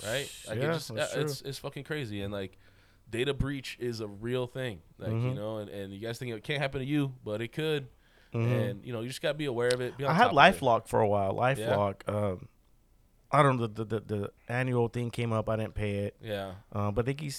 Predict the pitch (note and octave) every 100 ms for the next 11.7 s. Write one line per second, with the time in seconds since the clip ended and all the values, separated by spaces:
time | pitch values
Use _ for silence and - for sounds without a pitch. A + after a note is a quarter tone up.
0 | - - A#2+ C#3 - B2 A#2+ A2 G2+ G#2
1 | G#2 A#2 C#3+ C#3 B2+ A2 G#2+ G#2 G2+ -
2 | G2 G2 G2 G2+ - - - A#2+ B2 B2
3 | B2+ B2 G#2+ A2 A2+ A2 - - _ -
4 | A#2 G#2+ G#2+ A2 B2 A2+ A#2+ B2 A2+ -
5 | G2+ G2+ G2+ F#2+ F2+ - A#2+ C3 B2+ A#2
6 | G#2 G2 F#2+ G2 C3 D#3+ F3+ C#3+ G#2+ -
7 | A2 G2 F#2+ E2+ F2+ F#2+ B2 D#3+ C#3+ A#2+
8 | G#2+ G2 G2 G2 F#2+ G2+ G2 - C#3+ E3
9 | D3+ C#3+ B2+ A#2+ A2 A2 A2+ A2 G#2+ B2
10 | C#3 A#2 G#2 G#2+ G2+ G2 G#2+ F#2+ F#2+ F#2
11 | G2 - G2+ - - G2